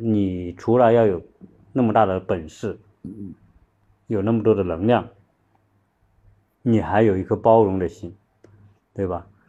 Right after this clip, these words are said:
啊，嗯，其实你要承担更多的责任，你累个半死啊。所以总之来说呢，呃，不要单纯的去羡慕，要去思考这背后啊，啊，当然这里面会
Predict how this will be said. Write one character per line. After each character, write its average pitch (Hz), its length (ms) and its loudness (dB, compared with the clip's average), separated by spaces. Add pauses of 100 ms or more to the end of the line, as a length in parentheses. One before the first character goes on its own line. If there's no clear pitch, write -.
(280)
啊， 87 340 -8 (160)
嗯， 107 360 -4
其 - 160 -2
实 123 140 0
你 110 120 4
要 95 100 0
承 101 180 -6
担 107 140 -2
更 113 140 -2
多 123 160 0
的 107 80 2
责 90 140 -8
任， 117 260 -4
你 135 100 -2
累 147 220 0
个 143 80 2
半 151 200 2
死 87 420 -12 (200)
啊。 90 280 -18 (840)
所 127 240 2
以 107 480 0
总 95 200 0
之 139 140 -2
来 104 160 0
说 113 180 0
呢， 104 280 -4
呃， 90 360 -14
不 113 120 -2
要 113 280 2
单 139 380 -2
纯 101 180 -8
的 90 120 -8
去 92 120 -12
羡 95 300 -6
慕， 87 140 -14 (120)
要 113 80 -8
去 107 100 -10
思 - 280 -8
考 - 220 -10
这 120 120 -6
背 131 300 0
后 104 320 -6 (360)
啊， - 140 -20 (640)
啊， 90 220 -18
当 123 120 2
然 131 100 4
这 151 100 4
里 120 100 4
面 107 280 -2
会 - 160 -12